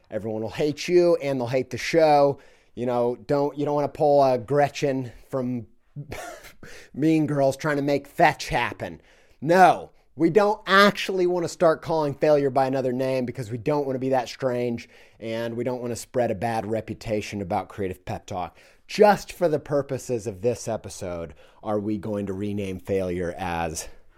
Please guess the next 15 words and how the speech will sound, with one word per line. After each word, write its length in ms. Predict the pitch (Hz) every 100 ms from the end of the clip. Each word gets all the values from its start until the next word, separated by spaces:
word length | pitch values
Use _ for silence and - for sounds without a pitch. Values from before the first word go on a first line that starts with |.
| -
ste-, 440 | - - - - - 101 -
stepping 580 | - - 113 - 98 92
stones 480 | - 104 98 90 -
to 160 | 90
success. 680 | 87 98 - - 90 82 - - - -
All 100 | 123
right, 320 | 165 214 220 - _ _
let's 540 | 123 147 165 - - - - 110
do 200 | 101 220
it. 180 | 170 - - - -
Here's 200 | 190 196
what 120 | 190
we're 80 | 185
gonna 200 | 196 180
do. 320 | 180 123